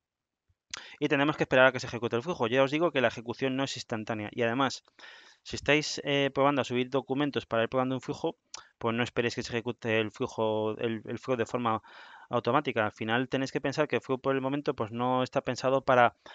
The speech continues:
hacer ejecuciones en tiempo real. Es decir, en el momento que subimos documentos,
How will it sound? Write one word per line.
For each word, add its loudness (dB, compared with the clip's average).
hacer -2
ejecuciones -4
en -6
tiempo 0
real. 6
Es 0
decir, 2
en 2
el -2
momento -2
que -4
subimos -4
documentos, -2